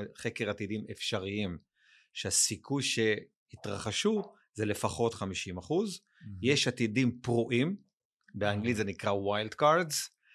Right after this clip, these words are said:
Speaker 2: וואו.
Speaker 1: שהסבירות שיתרחשו זה בין עשרים לשלושים אחוז.
Speaker 2: וואו.
Speaker 1: למה אנחנו חוקרים אותם? כי יש הרבה מאוד עתידים שהם אם מתרחשים, אז זה משנה את כל המערכת.
Speaker 2: Mhm.
Speaker 1: תראה מה קרה לנו בשבעה באוקטובר, זה
Speaker 2: כן.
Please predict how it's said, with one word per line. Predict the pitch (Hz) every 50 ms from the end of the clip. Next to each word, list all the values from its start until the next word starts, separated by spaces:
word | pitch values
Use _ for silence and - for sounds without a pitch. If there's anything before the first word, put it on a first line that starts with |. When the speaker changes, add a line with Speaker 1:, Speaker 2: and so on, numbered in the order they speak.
| - - -
Speaker 2:
וואו. | 101 95
Speaker 1:
שהסבירות | 95 95 107 104 - - - 113 104 117 127 120 151 202 226 -
שיתרחשו | 214 156 123 123 123 120 117 - 123 120 - - 262 294 285
זה | 240 262 233 226
בין | 147 165 170 165
עשרים | 151 135 - - - 147 143 135 131
לשלושים | 120 - - 113 - - - 110 104
אחוז. | 95 - - - 85 - - - - - _ _ _ _ _ _ -
Speaker 2:
וואו. | 98 95 92 90
Speaker 1:
למה | 110 117 123 131
אנחנו | 135 131 - 139
חוקרים | 123 - - 107 - - 101 101 98 101
אותם? | 101 - 123 139 143 -
כי | - 113
יש | 107 - 110
הרבה | 95 104 120
מאוד | 127 135 135 127 131
עתידים | 90 87 120 120 165 180 156
שהם | - - 101 101
אם | 104 104
מתרחשים, | 95 - 92 95 92 - 101 95 - - 196 196 175 180 185 180 - _ _ _ - - - - - - - - - _
אז | - 104 104 101
זה | 90 92 92 110 107
משנה | 104 98 - 113 104 107 110
את | 107 104 -
כל | - 123 123 120
המערכת. | 113 107 104 98 95 98 107 113 104 - - - - - -
Speaker 2:
Mhm. | - _ _ _ 98 92 90 87 90 87
Speaker 1:
תראה | 85 107 101 113
מה | 117 117
קרה | 107 - 117 113 117 117
לנו | 117 120 117 101
בשבעה | 101 - - 104 107 117 117
באוקטובר, | 107 110 107 - - 156 165 147 107 98 85 87 - _ _ -
זה | 104 92 98 117 127
Speaker 2:
כן. | -